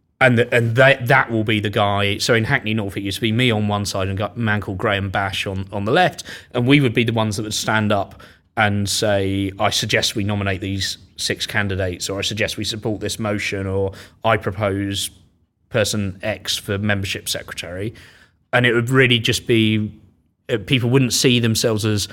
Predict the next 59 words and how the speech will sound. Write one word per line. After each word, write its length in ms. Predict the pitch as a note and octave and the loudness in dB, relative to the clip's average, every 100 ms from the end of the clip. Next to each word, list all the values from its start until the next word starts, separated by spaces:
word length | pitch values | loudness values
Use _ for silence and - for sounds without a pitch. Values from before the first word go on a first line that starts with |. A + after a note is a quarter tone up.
| - - _ _ - | -14 -20 _ _ 0
"I 140 | A#2 | 4
am 80 | A2+ | 6
a 80 | A2 | 4
member 300 | A#2 A#2 A2 | 4 4 2
of 60 | G#2+ | 2
the 80 | |
left," 300 | A2 G#2+ E2+ | 2 0 -2
or, 160 | G#2 G#2 | 2 4
"I 140 | G#2+ | 4
am 100 | G#2+ | 2
a 80 | G#2+ | 2
member 400 | G#2+ G#2+ G2+ G2+ | 2 0 0 0
of 240 | G#2 G2 G2+ | -2 -2 -4
the, 300 | G2+ G2+ - | -2 -2 -4
the, 160 | A#2 | -4
the 320 | G#2 G#2+ A2+ G#2 | -2 -4 -4 -2
moderate 380 | G#2+ A2+ G2+ | 0 0 -2
side." 180 | - F#2+ | -4 -4
They 60 | G2+ | -4
would 100 | G2+ | -4
just 140 | G#2 | -4
go, 120 | A2 | -2
"Well, 240 | G2+ G#2 G2+ | 0 0 0
I 60 | |
kind 200 | G2 A2+ | 0 -2
of 40 | G#2 | -4
trust 280 | - G#2 A#2 | -2 -4 -2
Luke's 260 | G#2 - | -2 -2
judgment 420 | A2+ G2 G2+ G2 | -4 -4 -4 -8
more 180 | G2+ G2+ | -6 -6
than 140 | G2 G2 | -4 -4
Graham's, 400 | A2 G2 G2 F#2+ | -2 0 -2 -6
or 100 | G2 | -4
Graham's 400 | A2 G#2 G2+ A#2 | -2 -2 -2 -6
more 220 | G#2 G2+ G2+ | -6 -6 -6
than, 160 | G2+ - - | -10 -12 -8
more 180 | A#2 G#2+ | -6 -4
than 200 | G#2 A2 | -4 -4
Luke's." 480 | G#2 G2 - - - - _ _ _ _ G#2+ | -4 -6 -8 -8 -10 -20 _ _ _ _ 0
Um, 840 | G2+ G2 G2+ G2 G2+ G2+ G2 G2+ - _ | 2 2 2 0 0 0 0 -2 -6 _
and 140 | A2+ G#2+ | -2 0
it, 100 | F#2+ | 0
and 100 | A2+ | 0
it 120 | G#2 G#2 | 0 2
worked 200 | A2+ - | 2 2
kind 140 | A2 | 2
of 80 | G#2 | 4
like 100 | A2 | 4
that, 160 | A2+ | 4
'cause 120 | A#2+ A#2 | 2 4
most 340 | B2+ C3+ C#3+ | 6 6 4
people, 560 | A#2 G2 - F#2 G#2+ - - - | 0 -2 -4 -4 -4 -6 -14 0
they 60 | |
don't 220 | A2+ A#2+ A#2 | 4 4 4
recognise 480 | A2+ A#2 A2 G#2+ | 2 4 4 4
the 80 | A2+ | 4
names 340 | A2 A2+ G#2 F#2+ | 4 4 2 0
off 160 | F#2+ | -4
the, 220 | G2+ G2 | -4 -4